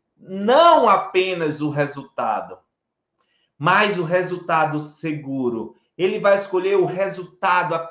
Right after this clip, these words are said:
onde aquela avaliação dá clareza pra ele que aquilo efetivamente vai ser resolvido e que ele não vai precisar ter do-, noite de sono,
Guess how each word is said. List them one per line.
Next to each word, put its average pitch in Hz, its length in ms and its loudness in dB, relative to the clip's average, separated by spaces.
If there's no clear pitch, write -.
onde 190 260 -2
aquela 220 380 -4
avaliação 185 1080 -2
dá 185 680 0
clareza 202 800 2
pra 180 280 -4
ele 202 220 -6
que 202 160 -8
aquilo 214 760 -4
efetivamente 220 1000 -6
vai 202 220 -6
ser 208 300 -4
resolvido 208 1000 -4
e 214 100 -10
que 214 200 -12
ele 214 200 0
não 214 240 -2
vai 220 160 0
precisar 185 680 0
ter 156 240 0
do-, 170 200 -4
noite 175 400 2
de 151 120 -10
sono, 170 640 -4